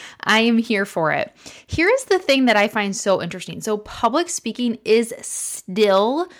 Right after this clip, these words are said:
at the top of fears for people. You've probably heard this before. According to one of the articles that I read, seventy-six percent of people have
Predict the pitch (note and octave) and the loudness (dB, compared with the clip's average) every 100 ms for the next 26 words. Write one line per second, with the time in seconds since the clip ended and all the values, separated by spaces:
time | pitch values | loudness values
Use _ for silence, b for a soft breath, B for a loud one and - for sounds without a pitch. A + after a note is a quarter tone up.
0 | B B A#3 A#3 A3 - - G#3 A3+ - | B B -4 -4 -8 -8 -2 0 0 -4
1 | G3+ - F#3 F3 E3+ E3 D#3 E3 E3 G#3 | -6 -4 -4 -4 -6 -10 -12 -10 -4 -4
2 | C4+ C4 B3 C4+ G#3+ F3+ G3+ G#3 A#3 B3 | 0 2 2 2 0 -2 -4 -6 -8 -4
3 | C4 C#4 C#4 B B - G#3 B3+ C#4+ D#4 | -2 -2 -6 B B -10 -2 0 0 0
4 | D4+ A3+ A3+ G#3 F#3 F#3 - G3+ G#3 G#3 | -2 0 0 0 -2 -2 -6 -4 -2 0
5 | G#3+ G#3 - - - G3 G#3+ C#4+ E4+ E4+ | 0 -2 -4 -8 0 0 2 0 0 -2
6 | A#3 A3+ - - G#3 G3+ F#3+ G3 F#3+ F#3 | -4 -4 -8 -10 -6 -4 -6 -8 -12 -8
7 | A3 - - F3 F#3 F#3 | -8 -4 0 2 2 -4